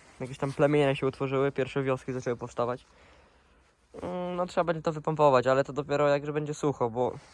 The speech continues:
ostatnio to wypompowaliśmy z Xerixem i trzy dni później znów było bagno, więc taki useless strasznie. Generalnie do zrobienia. Teraz lądowanie czeka na zrobienie, bo tak jest w surowej wersji.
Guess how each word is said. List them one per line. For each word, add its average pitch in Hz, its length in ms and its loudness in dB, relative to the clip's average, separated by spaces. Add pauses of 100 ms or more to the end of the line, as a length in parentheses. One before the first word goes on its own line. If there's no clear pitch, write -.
(640)
ostatnio 180 280 0
to 196 60 0
wypompowaliśmy 160 600 2
z - 40 -10
Xerixem 113 640 -4
i 117 540 -8 (360)
trzy - 160 -12
dni 131 120 -6
później 131 260 -6
znów 120 240 -6
było 107 120 -2
bagno, 98 380 -4
więc 117 200 -10 (540)
taki - 280 -4
useless 120 260 -2
strasznie. 139 440 -2 (1600)
Generalnie 170 400 -2
do 170 80 -2
zrobienia. 165 580 4 (300)
Teraz 139 220 0
lądowanie 139 440 4
czeka 131 200 0
na 123 100 2
zrobienie, 123 420 2
bo 117 100 0
tak 120 140 0
jest 123 200 -4
w - 80 -18
surowej 120 300 6
wersji. 120 360 2